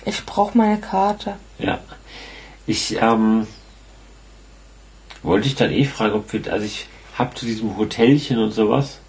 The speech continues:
Speaker 2: wo wir dann waren,
Speaker 1: Ja.
Speaker 2: doch noch mehr zu erzählen. Werd jetzt aber auch langsam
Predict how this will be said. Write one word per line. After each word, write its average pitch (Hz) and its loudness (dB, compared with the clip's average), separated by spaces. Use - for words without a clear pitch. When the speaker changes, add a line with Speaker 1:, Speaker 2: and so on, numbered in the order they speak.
Speaker 2:
wo 113 -6
wir 110 -2
dann 104 -2
waren, 98 -2
Speaker 1:
Ja. 247 4
Speaker 2:
doch - -4
noch 117 0
mehr 110 0
zu - -6
erzählen. 107 0
Werd 98 -2
jetzt 120 -8
aber 104 2
auch 104 -8
langsam 107 -2